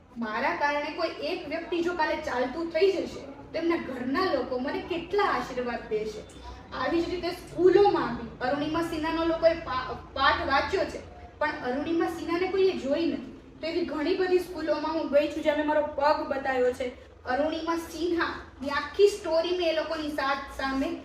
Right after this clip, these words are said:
રિલેટ કરી છે, તો લોકોને મજા આવે છે. અને ઘણી ઘણી વાર, અ, લોકોને હસાવવા માટે બી એમને મળવું અને એમને હિંમત આપવી, એ મને બહુ જ મજા આવે છે. તો બસ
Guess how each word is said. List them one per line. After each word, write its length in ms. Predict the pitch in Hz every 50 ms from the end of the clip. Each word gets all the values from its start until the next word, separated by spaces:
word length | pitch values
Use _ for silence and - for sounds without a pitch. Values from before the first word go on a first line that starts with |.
| - - - - - - - - - -
રિલેટ 600 | 247 247 285 320 302 320 339 359 349 - 254 -
કરી 240 | 247 233 214 220 233
છે, 160 | 220 - - 202 - - - - - - - -
તો 80 | - 294
લોકોને 460 | 294 277 269 277 277 277 359 349 381
મજા 380 | 330 302 254 247 247 240 269 285
આવે 420 | 285 - - - - - - -
છે. 380 | - - - - - - - - - - - - -
અને 580 | 240 247 254 262 277 285 277 277 277 277 277 269 -
ઘણી 360 | - - - 302 311 339 359
ઘણી 240 | - 330 311 320 320
વાર, 300 | 302 302 302 302 302 302
અ, 320 | 294 - 269 269 269 269 254 - - -
લોકોને 380 | 269 294 294 294 339 339 330 320
હસાવવા 600 | 294 247 240 240 247 247 - 285 294 311 320 311
માટે 340 | 294 277 277 277 269 277 285
બી 220 | 269 240 311 302
એમને 200 | 277 269 269 262
મળવું 640 | 254 254 247 240 233 240 254 294 294 302 - - - - - - - - - -
અને 120 | 254 277
એમને 180 | 302 302 302 294
હિંમત 500 | 285 - 262 262 269 285 294 339 339 -
આપવી, 400 | - - - - - - - -
એ 40 | 285
મને 200 | 285 339 330 311
બહુ 340 | 262 247 240 240 262 285 285
જ 180 | 247 247 233
મજા 200 | 226 208 214 220
આવે 340 | 220 - - - 214 214 208
છે. 160 | - - - - - - - - - - - - -
તો 180 | - 262 269 269 269 277 277 277 277 269 269 269
બસ 180 | - 294 -